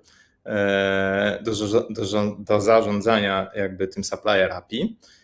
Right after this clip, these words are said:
E, jest to zazwyczaj, e, opcja, tak? Bo, e, nie zawsze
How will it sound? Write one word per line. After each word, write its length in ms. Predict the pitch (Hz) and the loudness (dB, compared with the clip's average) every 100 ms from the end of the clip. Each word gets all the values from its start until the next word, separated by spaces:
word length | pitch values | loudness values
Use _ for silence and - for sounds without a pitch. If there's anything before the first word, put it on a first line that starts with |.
| _ | _
E, 260 | 110 113 117 | 2 2 2
jest 180 | 143 - | -6 -8
to 60 | |
zazwyczaj, 720 | 151 139 151 147 139 131 127 - | -10 -4 -4 2 4 4 2 0
e, 800 | 123 127 120 120 120 117 117 113 | 2 2 2 0 -2 0 0 2
opcja, 420 | 143 - - - - | 2 2 0 -8 -2
tak? 360 | 107 131 120 | 0 0 0
Bo, 400 | 117 117 113 110 110 | -2 0 0 -2 -2
e, 260 | 107 104 | -2 -2
nie 120 | 123 | -2
zawsze 680 | 123 131 - 120 110 104 | -4 -6 0 2 2 2